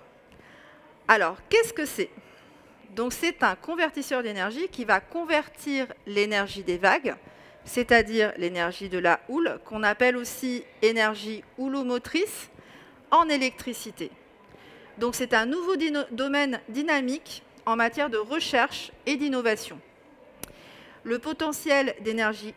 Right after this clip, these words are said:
houlomotrice sur la façade atlantique française correspond à celle fournie par cinq centrales, cinq réacteurs nucléaires.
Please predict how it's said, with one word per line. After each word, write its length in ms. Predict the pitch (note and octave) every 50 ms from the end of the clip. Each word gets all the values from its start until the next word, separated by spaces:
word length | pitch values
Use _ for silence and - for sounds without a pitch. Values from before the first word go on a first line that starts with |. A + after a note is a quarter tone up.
| - -
houlomotrice 680 | C4+ C4+ C#4 C#4 C4 C4 B3+ B3 - - C#4 C#4 C4
sur 120 | - A#3 F#3+
la 120 | F3 F3+
façade 360 | F#3 G#3+ G#3+ G#3+ A#3+ A#3 A3
atlantique 640 | G3 F#3+ - - G3+ G3+ - - E4+ G#4 - - G3+ D#3 - - - - - - - - - -
française 640 | - - - A3 G#3+ - - B3+ C4 D4 F4 - - -
correspond 480 | B3 A#3 A#3+ A#3 A#3 - - D4 C4+
à 100 | A#3+ G#3+
celle 220 | G#3+ - C4 B3+ B3+
fournie 300 | - - A#3 A#3+ D4 E4
par 260 | - A3+ G3+ - -
cinq 440 | - - - D#4 D#4+ F4 - - - - - -
centrales, 680 | - - - - C4 C4 C4 - C4+ B3+ B3 C4 C#4+ D4+ - - - - - - - - -
cinq 300 | - - D4 D#4 E4 -
réacteurs 540 | - C4+ B3+ A#3 A3+ - - B3 C4 C4+ - -
nucléaires. 460 | A#3 B3+ - - A3+ F#3 D#3 C3+ -